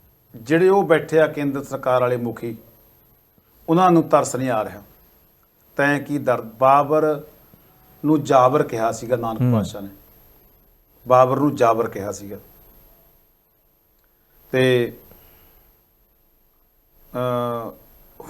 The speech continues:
Speaker 1: ਹੁਣ ਕੀ ਕਹੀਏ?
Speaker 2: ਹੂੰ।
Speaker 1: ਹੁਣ ਨਰਿੰਦਰ ਮੋਦੀ ਨੂੰ ਕੀ ਕਹੀਏ? ਕੀ ਬਦਲਾ ਲੈ ਰਹੇ ਨੇ ਉਹ, ਜਿਵੇਂ ਪਹਿਲਾਂ ਬਦਲਾ ਲੈਂਦੇ ਸੀਗੇ? ਸਿੱਖਾਂ ਨੇ ਮਰ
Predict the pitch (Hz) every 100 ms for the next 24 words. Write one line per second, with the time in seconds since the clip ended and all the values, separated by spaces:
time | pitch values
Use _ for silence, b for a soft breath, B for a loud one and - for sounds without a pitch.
0 | 165 196 185 170 131 104 92 - _ _
1 | - 123 123 107 87 104 _ _ _ _
2 | _ _ _ _ _ _ _ _ _ _
3 | - 156 185 180 175 170 170 156 139 143
4 | 143 131 117 101 101 95 _ _ _ _
5 | _ _ _ _ _ _ _ _ _ _
6 | _ _ _ _ 185 185 151 170 202 208
7 | 214 226 226 208 220 196 180 196 190 190
8 | 220 175 175 180 170 165 165 143 165 165
9 | B B B 175 160 - - 185 151 190
10 | 196 190 180 160 160 175 185 180 - _
11 | _ _ _ _ _ _ _ _ _ _
12 | _ _ _ _ _ _ _ _ _ _
13 | _ _ _ _ - 127